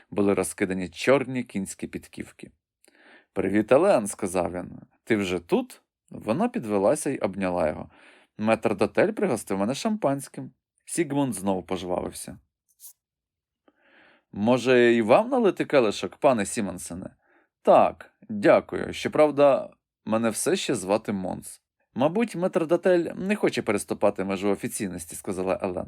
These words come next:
"Еге ж, Сігмунде?" "Стараємося, як уміємо", відповів той і налив Монсові шампанського.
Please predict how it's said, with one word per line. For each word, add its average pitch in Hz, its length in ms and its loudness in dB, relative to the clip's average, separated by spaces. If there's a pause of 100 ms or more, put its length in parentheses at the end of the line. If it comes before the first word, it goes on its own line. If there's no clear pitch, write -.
(100)
"Еге 127 220 0
ж, - 80 -4
Сігмунде?" 101 500 -2 (880)
"Стараємося, 165 800 2
як 165 240 2
уміємо", 160 440 0
відповів 98 420 -2
той 175 340 0
і 104 40 -6
налив 95 320 -2
Монсові 98 460 -2
шампанського. 90 840 -6